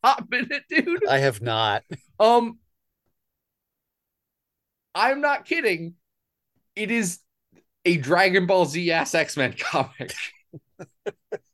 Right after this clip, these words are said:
Speaker 2: Uh, complete with anger and speed lines. Um,
Speaker 1: Yes,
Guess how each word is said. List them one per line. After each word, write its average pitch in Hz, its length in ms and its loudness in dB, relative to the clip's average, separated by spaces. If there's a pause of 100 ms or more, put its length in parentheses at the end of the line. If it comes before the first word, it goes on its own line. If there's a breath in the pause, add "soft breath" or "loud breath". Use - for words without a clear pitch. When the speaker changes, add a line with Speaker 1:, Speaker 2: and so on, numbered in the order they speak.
(1400 loud breath)
Speaker 2:
Uh, 131 460 6
complete 139 400 -8
with 120 140 -4
anger 123 300 -2
and 107 140 -4
speed 113 340 -6
lines. 98 440 -6
Um, 139 140 0
Speaker 1:
Yes, - 600 4